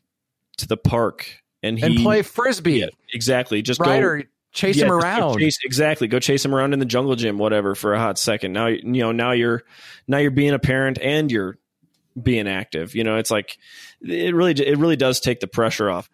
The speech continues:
Speaker 2: Hey, Caleb, I wanna, I wanna, let's break it down for somebody who is struggling. Your, your story was a story of struggle. It was a story of,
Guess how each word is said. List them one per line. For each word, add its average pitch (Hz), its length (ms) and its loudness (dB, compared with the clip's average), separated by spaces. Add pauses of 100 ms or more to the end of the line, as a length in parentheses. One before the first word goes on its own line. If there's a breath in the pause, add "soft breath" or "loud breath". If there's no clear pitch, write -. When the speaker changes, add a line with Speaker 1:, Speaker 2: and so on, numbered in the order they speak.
(140)
Speaker 2:
Hey, 233 160 0
Caleb, 233 360 0
I 208 120 0
wanna, 233 240 2
I 196 280 2
wanna, 214 200 2
let's 202 160 2
break 214 240 0
it 175 100 0
down 175 240 2
for 175 120 2
somebody 156 460 2
who 156 200 4
is 156 300 2
struggling. 147 600 2
Your, 151 260 2
your 151 180 0
story 151 420 2
was 135 160 2
a 127 60 0
story 139 380 0
of 127 100 2
struggle. 135 380 0
It 120 40 2
was 120 140 0
a 120 40 -10
story 143 420 2
of, 120 140 0